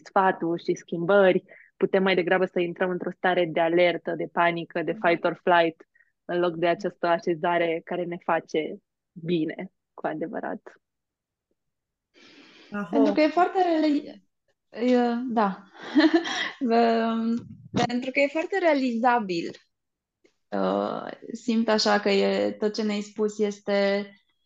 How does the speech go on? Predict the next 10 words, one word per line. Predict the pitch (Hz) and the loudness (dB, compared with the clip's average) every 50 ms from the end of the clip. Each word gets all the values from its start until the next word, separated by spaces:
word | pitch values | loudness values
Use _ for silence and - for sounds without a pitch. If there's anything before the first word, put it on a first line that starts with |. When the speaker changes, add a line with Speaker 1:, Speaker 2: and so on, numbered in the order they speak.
| _ _ _ _ _ _ _ _ _ _ _ _ - - | _ _ _ _ _ _ _ _ _ _ _ _ -8 -4
Speaker 3:
um, | - 196 202 196 196 196 190 190 190 190 185 190 190 196 196 202 196 - _ _ _ _ _ _ _ _ _ _ _ | 0 2 2 2 2 2 0 0 -2 -4 -6 -8 -8 -10 -10 -12 -14 -18 _ _ _ _ _ _ _ _ _ _ _
realizabil | _ - 226 226 214 214 226 220 202 208 233 247 254 254 226 240 240 233 233 226 226 226 220 220 226 240 240 240 233 220 220 220 | _ 2 4 6 6 6 6 4 4 4 4 4 4 4 4 2 2 4 4 2 2 2 0 -2 -4 -6 -6 -8 -6 -6 -6 -6
de, | 214 220 220 220 226 220 214 208 214 - | -8 -8 -8 -8 -8 -8 -8 -10 -16 -12
de, | - 226 220 214 208 | -10 -8 -8 -4 0
de | 208 226 | 2 0
acum, | 233 233 - - 254 214 175 165 160 175 175 - | 0 0 0 0 2 2 2 0 -4 -6 -10 -8
din | 202 180 180 175 180 180 | -4 -2 -2 -2 -2 -4
secunda | 180 - 185 175 247 202 185 185 175 | -4 -4 -4 -4 -4 -4 -2 0 2
Speaker 2:
Mhm. | 175 170 | 2 2
Speaker 3:
asta. | 165 - - - - 175 170 170 | 0 -2 -4 -6 -6 -6 -6 -10